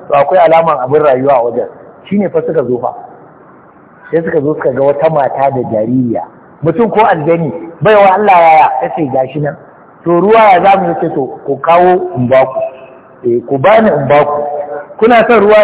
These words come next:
Eh, to, ku bani abinci. Ku bani naman farauta." Daga nan fa suka fara suka ce, "Baiwa Allah, in ba damuwa, mu dan yanka fili mana.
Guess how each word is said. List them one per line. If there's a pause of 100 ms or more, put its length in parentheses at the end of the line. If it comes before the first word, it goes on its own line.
Eh,
to,
ku
bani
abinci. (380)
Ku
bani
naman
farauta." (640)
Daga
nan
fa
suka
fara
suka
ce,
"Baiwa
Allah,
in
ba
damuwa, (440)
mu
dan
yanka
fili
mana.